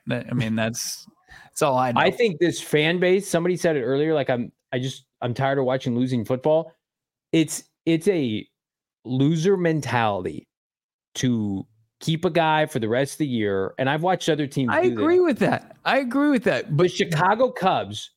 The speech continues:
Speaker 2: two years ago, they did this big dog and pony show with Wilson Contreras, right? They didn't trade him at the deadline,
Speaker 1: What is this,
Speaker 2: right?
Speaker 1: C H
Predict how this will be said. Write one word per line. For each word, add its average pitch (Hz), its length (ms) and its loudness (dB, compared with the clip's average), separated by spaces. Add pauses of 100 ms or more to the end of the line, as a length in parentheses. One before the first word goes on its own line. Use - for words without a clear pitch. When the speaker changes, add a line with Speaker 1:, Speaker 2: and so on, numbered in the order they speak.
Speaker 2:
two - 140 0
years 160 280 2
ago, 101 320 0 (480)
they 156 100 2
did 165 180 0
this 165 160 0
big 160 240 2
dog 156 280 2
and 160 100 -2
pony 139 300 -2
show 98 420 -2 (180)
with 131 160 -2
Wilson 165 520 0
Contreras, 135 640 0
right? 131 220 0
They 143 100 0
didn't 160 220 0
trade 147 220 -2
him 151 100 -2
at 151 80 -4
the 139 80 -2
deadline, 123 400 -2
Speaker 1:
What 139 40 2
is 123 140 -4
this, 120 140 -2 (100)
Speaker 2:
right? 175 100 2
Speaker 1:
C 190 60 2
H 180 200 -4